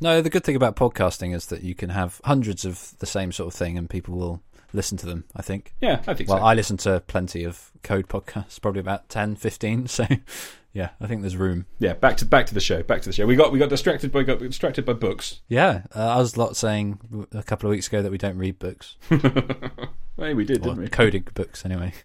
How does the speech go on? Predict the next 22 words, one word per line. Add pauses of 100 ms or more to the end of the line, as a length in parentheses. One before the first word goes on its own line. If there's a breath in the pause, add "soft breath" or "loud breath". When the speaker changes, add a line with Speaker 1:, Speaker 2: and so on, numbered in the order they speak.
Speaker 1:
So
I
was
saying
the
reason
I
was
tempted
by
a
computer
science
degree
was
I
really
like
understanding (100)
what's
going
on